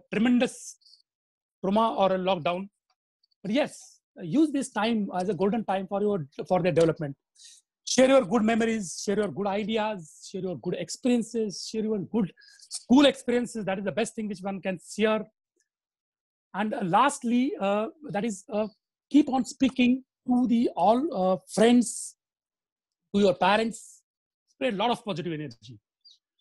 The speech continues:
Uh, now, this is what, uh, was the, uh, during the disaster. But, uh, what after the disaster? Now, after the disaster, what is the best things you can do?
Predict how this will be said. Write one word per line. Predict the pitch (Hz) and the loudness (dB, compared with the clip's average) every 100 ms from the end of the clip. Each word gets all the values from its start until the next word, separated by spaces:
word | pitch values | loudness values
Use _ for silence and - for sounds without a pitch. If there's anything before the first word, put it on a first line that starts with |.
| _ _ _ _ _ _ _ _ | _ _ _ _ _ _ _ _
Uh, | - 202 | -2 2
now, | 226 | 4
this | 233 302 | 6 4
is | 254 | 4
what, | 262 202 | 0 2
uh, | 247 240 | 0 0
was | 214 233 196 | -2 -6 -6
the, | 247 240 | -6 -4
uh, | 214 | -4
during | 160 196 | -4 -4
the | 208 | -4
disaster. | 180 175 185 - 185 | -4 -4 -6 -10 -8
But, | 190 254 | -2 -2
uh, | - - - 202 | -2 -14 -8 -4
what | 196 196 233 | -2 -2 0
after | 202 - 285 | -2 -2 0
the | 220 | 2
disaster? | 185 151 - 156 110 _ _ _ _ _ - | 2 -2 -4 -8 -10 _ _ _ _ _ -2
Now, | 226 - | 2 4
after | 233 302 | 2 2
the | 247 | -4
disaster, | 226 233 233 240 | -2 -4 -4 -4
what | 202 | -4
is | 226 | -4
the | 233 | -4
best | 185 220 - | -4 -6 -6
things | 202 | -8
you | 208 | -4
can | 214 202 | -2 0
do? | 214 220 | -2 -4